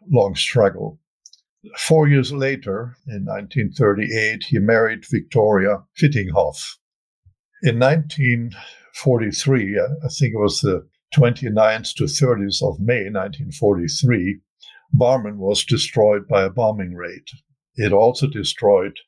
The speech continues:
the home of my parents and my grandparents and other members of the branch, which meant they were homeless and were evacuated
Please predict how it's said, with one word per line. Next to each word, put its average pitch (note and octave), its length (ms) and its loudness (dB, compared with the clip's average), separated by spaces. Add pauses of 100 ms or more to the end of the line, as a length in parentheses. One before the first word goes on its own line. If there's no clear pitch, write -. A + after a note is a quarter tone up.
the - 140 -2
home A2+ 520 0
of G#2 180 -4
my A2 180 2
parents G2 760 -4 (160)
and G#2+ 340 -2 (280)
my F#2 120 -2
grandparents F#2+ 1160 -2
and G2+ 340 0 (240)
other A#2 220 0
members - 680 -6 (220)
of - 200 -6
the - 80 0
branch, G2 600 0 (440)
which A#2 260 0
meant B2 320 2 (380)
they B2+ 100 4
were - 160 4
homeless C3+ 680 2
and G#2+ 280 0
were G#2+ 240 0
evacuated G#2+ 960 0